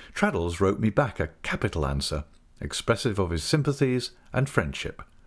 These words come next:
We found him hard at work with his inkstand and papers,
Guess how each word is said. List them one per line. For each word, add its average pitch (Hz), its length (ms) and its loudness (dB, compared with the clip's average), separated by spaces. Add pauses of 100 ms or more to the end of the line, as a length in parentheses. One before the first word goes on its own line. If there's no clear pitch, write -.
(1080)
We 190 80 6
found 143 320 2
him 135 100 2
hard 117 220 4
at 120 100 0
work 123 460 2
with 85 120 2
his 82 200 2
inkstand 117 640 2
and 78 160 0
papers, 90 500 0